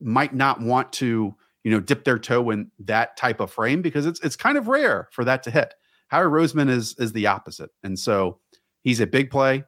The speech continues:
guy. We talked about a lot in his, you know, lone video, which you can find on the channel as well. He does more than just contested catches. So let's get rid of that belief out there.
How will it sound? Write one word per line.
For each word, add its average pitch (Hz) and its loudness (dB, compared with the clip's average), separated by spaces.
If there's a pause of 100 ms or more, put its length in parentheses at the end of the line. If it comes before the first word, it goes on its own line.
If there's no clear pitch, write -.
guy. 139 4
We 110 -2
talked 131 0
about 113 4
a 101 2
lot 117 2
in 101 -2
his, 98 -4 (380)
you 92 -8
know, 87 -6
lone 113 4
video, 123 2
which 104 -2
you 110 -6
can 110 -2
find 117 2 (440)
on 113 4
the 107 2
channel 110 2
as 98 -6
well. 120 0
He 135 0
does 139 0
more 131 2
than 120 0
just 110 0
contested 101 -4
catches. 90 -6 (220)
So - -10
let's 104 -2
get 110 -4
rid 101 -4
of 92 -6
that 90 2 (140)
belief 82 -8
out - -10
there. 76 -20